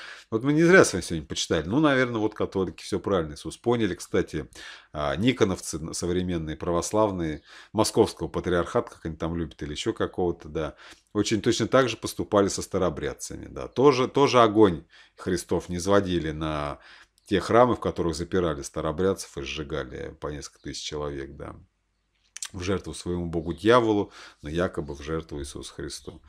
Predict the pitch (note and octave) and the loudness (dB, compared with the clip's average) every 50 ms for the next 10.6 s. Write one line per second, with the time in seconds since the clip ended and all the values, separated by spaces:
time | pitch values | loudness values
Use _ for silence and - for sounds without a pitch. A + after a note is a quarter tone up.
0 | - - - - - _ _ _ - - A#1+ C2+ - - - E2+ F#2+ A2+ A#2 - | -20 -20 -20 -20 -20 _ _ _ -16 -14 -14 -14 -14 -14 -10 -6 -4 -4 0 2
1 | G#2 G#2 G#2 G#2 F#2+ F#2+ F#2+ F2+ G2 F2+ E2 D2+ D2 D#2 D2 D#2+ E2 E2 E2 D2+ | 2 2 4 4 2 2 2 2 0 0 0 -2 -6 -8 -6 -4 -2 -2 -2 -4
2 | D#2+ D2+ C2+ C#2 C#2 C#2+ D#2 C#2+ C2 C2 D2 D2+ - - F#2+ F2+ F#2+ F#2 F2+ F#2 | -6 -8 -8 -8 -8 -6 -6 -6 -6 -8 -10 -10 -6 -4 -2 -2 -2 -2 2 4
3 | A2 A2 G#2 G2+ F#2+ E2+ D#2+ D2 D2 C#2+ D2 F2+ F#2 F2+ E2 D#2 D2+ D#2 D#2 E2 | 4 6 6 6 4 2 -2 -6 -8 -6 -4 -4 -4 -4 -4 -6 -6 -6 -4 -2
4 | F2 F2 F2 E2 G2+ G2 F#2 - C3+ A#2+ F2+ D2 D2 D#2+ D#2+ D#2+ D2+ - - C#2+ | -2 -4 -4 -4 -6 -8 -4 -2 0 0 0 0 -2 -6 -8 -8 -10 -12 -16 -16
5 | _ - - E2 D2+ C2+ B1+ C2 C2 - - C2 - - - C#3 - - B2 G#2 | _ -8 -6 -4 -4 -6 -6 -10 -16 -18 -18 -18 -10 -6 -4 -4 -2 -2 -2 -2
6 | G2+ G2 F2+ - F#2+ F#2 F2+ F2+ F2 E2 D2+ C#2+ D2+ F#2+ D3 D3 - - - - | -2 -4 -4 -4 -6 -6 -6 -6 -6 -6 -6 -4 0 2 2 2 2 0 -4 -4
7 | G#2+ G2+ A2+ A2 - - - F2+ E2+ - - F#2 E2+ F2 D#2+ D#2 C#2+ C2 B1+ C2+ | -2 -2 -2 -4 -4 -4 -4 -4 -4 -6 -4 -4 -2 -2 -4 -4 -8 -12 -12 -14
8 | - _ _ _ _ _ _ _ _ - _ _ _ _ _ _ _ - _ _ | -16 _ _ _ _ _ _ _ _ -20 _ _ _ _ _ _ _ -20 _ _
9 | _ _ _ _ _ _ - - - - _ _ _ _ _ _ _ _ _ - | _ _ _ _ _ _ -20 -20 -20 -20 _ _ _ _ _ _ _ _ _ -16
10 | - - - G1+ G1+ G1+ G1+ G1+ G1+ - - - | -14 -10 -8 -8 -6 -6 -6 -6 -6 -8 -8 -10